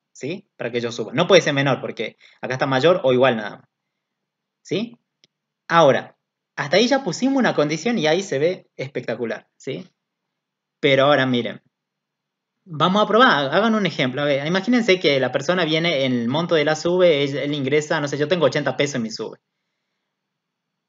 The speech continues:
Eh, ejecuta todo esto bonito, lo guardamos y acá viene el if,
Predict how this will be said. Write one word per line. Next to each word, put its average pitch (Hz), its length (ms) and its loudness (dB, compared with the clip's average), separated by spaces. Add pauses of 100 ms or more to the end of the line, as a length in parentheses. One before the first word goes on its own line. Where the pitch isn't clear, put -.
(140)
Eh, 139 260 2
ejecuta 135 420 -2
todo 135 100 2
esto 127 180 0
bonito, 180 440 0
lo 127 100 0
guardamos 175 480 0
y 156 60 4
acá 165 160 2
viene 180 180 4
el 151 80 0
if, 117 240 -4